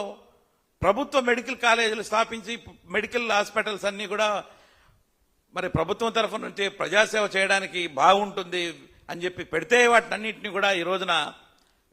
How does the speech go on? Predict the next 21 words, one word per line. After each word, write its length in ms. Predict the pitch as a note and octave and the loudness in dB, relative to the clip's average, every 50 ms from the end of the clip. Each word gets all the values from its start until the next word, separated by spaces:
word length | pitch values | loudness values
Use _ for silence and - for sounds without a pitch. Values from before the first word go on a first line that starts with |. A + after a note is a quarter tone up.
| _ - | _ 0
ప్రైవేట్ 320 | E3+ G3 A3+ B3 B3 A#3 - G#3+ | 4 8 8 8 8 8 4 2
పరం 320 | G3+ G3+ G3 F#3+ F#3 D#3+ - F3 | 2 0 0 -4 -8 -6 -2 -2
చేయడానికి 500 | F3+ F3+ F3+ F3+ F3+ F3 - F3 E3+ E3 D#3+ D3+ D#3 - - _ _ _ _ _ _ _ _ _ _ _ _ _ _ _ _ _ _ _ _ _ - | 0 0 0 -2 -4 -4 -8 -8 -8 -8 -8 -10 -12 -14 -20 _ _ _ _ _ _ _ _ _ _ _ _ _ _ _ _ _ _ _ _ _ 0
వాళ్ళకు 240 | - F3+ G#3 G3+ - | 4 4 4 6 6
కావాల్సిన 440 | - G3 A3 A#3+ B3+ B3 - - A#3 | 8 10 12 12 10 8 6 0 -4
మనుషులకి 640 | G3 G3 G3+ G3 G#3 A#3 G#3+ - G3 F#3+ E3+ E3+ F3 | -4 -4 -4 -4 -6 -10 -10 -8 -8 -6 -6 -6 -4
ఆ 160 | D#3 D#3+ E3+ | -2 0 0
యొక్క 200 | E3+ D#3+ - F#3 D#3 C#3+ C3+ C3+ A#2+ - - - _ _ _ _ _ _ _ _ _ _ _ _ _ _ _ _ _ _ _ _ _ _ _ _ _ _ _ _ _ _ _ | 0 0 0 0 0 2 0 0 -4 -10 -20 -20 _ _ _ _ _ _ _ _ _ _ _ _ _ _ _ _ _ _ _ _ _ _ _ _ _ _ _ _ _ _ _
ఆ 80 | - D#3 | -10 -6
మెడికల్ 360 | D3+ D#3 D#3+ F#3 F#3 A3 A3+ | -2 -2 -2 0 0 -2 -2
కాలేజీలు 500 | - G#3 G3 F#3 F#3+ F#3 F3 E3+ D#3+ E3 | 2 4 4 4 4 4 2 0 -2 -4
ఒప్పజెప్పి 760 | E3+ D#3+ D3 C#3 C#3 C3+ - F#3+ F3+ F3+ F3+ - - F3 D#3 D3+ C#3+ C#3 - - _ _ _ _ _ _ _ _ _ _ _ _ _ _ _ _ _ _ _ _ _ _ _ _ - | -2 -2 -2 -2 -4 -2 -2 -2 -2 -2 -4 -4 -4 -6 -6 -6 -8 -8 -10 -14 _ _ _ _ _ _ _ _ _ _ _ _ _ _ _ _ _ _ _ _ _ _ _ _ -6
వీళ్ళు 220 | D3 E3 F3+ F3+ | -4 -2 -2 2
లాభాలు 380 | D#3+ D#3+ E3 F3+ F3+ G3+ G3+ F#3+ | 6 8 8 8 8 8 6 6
పొందాలనేటువంటి 800 | - - F3 D#3+ E3+ E3+ E3 D#3+ D#3 D3+ C3+ C3+ D3+ C#3 A#2+ D#3+ C#3 - - | 2 -2 -4 -4 -2 -2 -2 -4 -6 -10 -10 -10 -8 -8 -6 -8 -8 -8 -10
నెపంతో 460 | C#3 C3 - D3 D3+ C#3+ F3 D3+ C3+ | -10 -10 -10 -12 -12 -10 -8 -8 -8
వీళ్ళు 260 | C3 B2+ B2 B2+ A#2+ A#2 | -8 -8 -10 -10 -10 -10
పనిచేస్తున్నటువంటి 840 | - A#2+ B2+ B2 C3 C3+ B2 - C3 B2+ A2 C3 C3 A2+ A2 - | -8 -8 -6 -6 -6 -8 -8 -10 -14 -14 -12 -12 -12 -10 -10 -10
సంఘటన 360 | B2 B2 C#3 E3 F#3 F3+ E3+ - - | -8 -6 -6 -6 -6 -8 -8 -8 -10
చూస్తా 240 | D3+ - - D3 C3+ | -10 -8 -6 -6 -6
ఉన్నాం. 360 | C3+ C3+ B2+ A#2+ A#2 A2 | -6 -6 -8 -12 -14 -16